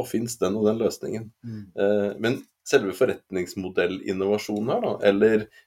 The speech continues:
Speaker 1: virksomhetsmodellinnovasjonen, vi skal snakke litt, eh, vekk fra, fra forretningen, altså, eh, forretningsmodellen, og over i type forvaltning, type frivillig, eller i dette tilfellet, eh, vi skulle hatt en F til,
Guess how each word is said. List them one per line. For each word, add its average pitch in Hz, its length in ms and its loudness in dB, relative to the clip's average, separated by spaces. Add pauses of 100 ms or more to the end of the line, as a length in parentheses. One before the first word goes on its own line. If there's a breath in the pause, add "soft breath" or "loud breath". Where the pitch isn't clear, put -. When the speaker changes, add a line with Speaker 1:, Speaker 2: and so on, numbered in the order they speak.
Speaker 1:
virksomhetsmodellinnovasjonen, 95 2250 2
vi 107 80 -4
skal 104 160 -6
snakke 110 260 -4
litt, 98 260 -4
eh, 98 320 8 (140)
vekk 92 300 -6
fra, 107 260 2 (560 soft breath)
fra 104 140 6 (120)
forretningen, 117 800 0
altså, 107 260 2 (380)
eh, 95 380 -4
forretningsmodellen, 110 1200 0 (280 loud breath)
og 113 200 2
over 101 200 6
i 104 380 0 (100)
type 165 220 -8
forvaltning, 139 760 4
type 131 280 -2
frivillig, 113 600 6 (140)
eller 110 340 2
i 123 120 -2
dette 110 240 -4
tilfellet, 98 600 2
eh, 120 160 0
vi 110 60 -2
skulle 110 180 4
hatt 127 120 0
en 127 100 0
F - 240 -6
til, 120 340 4